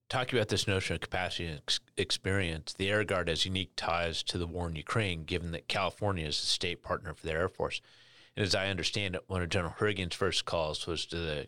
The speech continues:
California Air Guard leadership for insights and perspectives. What has this conflict taught you when you put it in the context of a fighter shortfall?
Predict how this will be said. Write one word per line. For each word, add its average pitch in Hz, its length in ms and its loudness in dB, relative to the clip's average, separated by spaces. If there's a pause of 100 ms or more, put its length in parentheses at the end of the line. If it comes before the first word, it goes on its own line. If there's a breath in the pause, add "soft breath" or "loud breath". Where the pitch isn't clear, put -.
(100)
California 90 480 0
Air 87 160 0
Guard 80 200 0
leadership 95 480 -2
for 92 120 -4
insights 82 400 -2
and 76 140 -12
perspectives. - 600 -2 (880 loud breath)
What 180 180 2
has 180 100 2
this 202 160 4
conflict 113 440 0
taught 110 320 0
you 87 200 -2
when 107 180 -2
you 95 100 0
put 107 220 0
it 104 60 2
in 82 40 -6
the 87 80 -8
context 90 580 0
of 87 80 0
a 80 60 -4
fighter 87 240 2
shortfall? 90 380 0